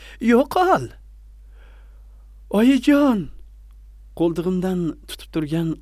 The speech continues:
odamlarni siltab tashlab, Munavvarga yopishdim. "Munavvar!" "Ayrilib qoldim, o'g'lim!" Bashor xola hamon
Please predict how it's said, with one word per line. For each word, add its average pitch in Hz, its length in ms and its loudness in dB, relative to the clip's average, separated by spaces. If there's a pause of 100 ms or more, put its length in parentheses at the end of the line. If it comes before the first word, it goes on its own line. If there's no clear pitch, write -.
odamlarni 139 580 -2
siltab 131 440 -10
tashlab, 120 360 -8 (480)
Munavvarga 127 640 -4
yopishdim. - 380 -14 (560)
"Munavvar!" 240 580 2 (1600)
"Ayrilib 208 480 -6 (160)
qoldim, 240 400 -2 (180)
o'g'lim!" 302 540 0 (560)
Bashor 170 480 -4
xola 156 260 -6 (840)
hamon 156 360 -2